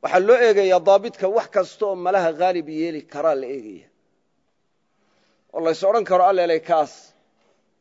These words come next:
ayaa u sii aqoon badan ama u sii dabdi badan ama u sii ogaal badan." Ya,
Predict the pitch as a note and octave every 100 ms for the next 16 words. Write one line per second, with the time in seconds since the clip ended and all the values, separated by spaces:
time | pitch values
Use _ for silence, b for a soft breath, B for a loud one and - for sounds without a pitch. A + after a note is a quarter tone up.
0 | _ _ _ _ _ _ _ _ - E3+
1 | F3 F#3+ - E3 D#3+ F3 E3+ D3+ D3+ D#3
2 | - D3+ D3+ E3+ E3+ C#3+ E3+ C#3 D3+ B2+
3 | D3+ D#3+ E3 - D#3 F3 F#3 - F3+ E3
4 | E3+ E3 C#3 D#3 D#3+ F3 _ _ _ _
5 | _ _ _ _ _ _ - F3